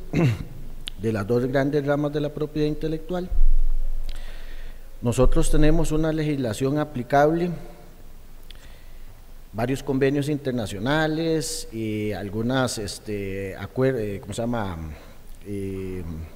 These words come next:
tratados internacionales y eso. No nos vamos a meter en eso porque al final, como buenos costarricenses o buenos ticos, somos como un copy-paste, nuestra legislación, nuestra ley propia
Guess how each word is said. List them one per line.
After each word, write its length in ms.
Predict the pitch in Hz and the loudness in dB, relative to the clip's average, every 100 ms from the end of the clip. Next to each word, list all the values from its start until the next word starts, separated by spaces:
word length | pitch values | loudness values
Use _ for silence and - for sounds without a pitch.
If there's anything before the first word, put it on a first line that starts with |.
| - | -8
tratados 420 | 104 92 123 131 | -8 -2 -2 -2
internacionales 840 | 139 120 107 95 107 147 165 147 160 | -4 -4 -6 -6 -4 -2 -2 -4 -2
y 60 | |
eso. 160 | 175 - - - - - | -4 -6 -18 -20 -20 -6
No 160 | 123 143 | 0 0
nos 120 | 160 | 0
vamos 320 | 151 160 156 | -2 -4 -4
a 80 | 160 | -2
meter 340 | 156 151 165 | -2 -2 -2
en 140 | 160 160 | -2 -2
eso 220 | 147 147 | -2 -4
porque 280 | - 101 101 | -8 -10 -10
al 100 | 80 | -10
final, 320 | 95 117 127 | -6 -6 -4
como 200 | 95 92 | -8 -6
buenos 300 | 113 135 135 | -4 -4 -6
costarricenses 840 | 139 - 131 123 123 127 117 120 | -10 -10 -10 -8 -8 -8 -8 -10
o 80 | 107 | -8
buenos 340 | 101 113 120 - | -6 -6 -6 -6
ticos, 500 | 127 - 123 - - - - - - | -10 -8 -10 -10 -14 -16 -18 -18 -6
somos 360 | 120 123 131 | -4 -2 -4
como 220 | - 127 | -4 -4
un 60 | 123 | -4
copy-paste, 920 | - 131 127 120 127 131 131 117 - - - | -6 -8 -8 -6 -4 -4 -4 -10 -12 -14 -12
nuestra 440 | 113 110 - 113 107 | -6 -6 -6 -8 -6
legislación, 760 | 107 101 104 92 - 139 110 | -4 -6 -6 -8 -6 -4 -4
nuestra 440 | 123 131 - 143 | -4 -6 -6 -4
ley 220 | 135 135 - | -2 -2 -2
propia 500 | 117 123 - 151 | -6 -8 -6 -8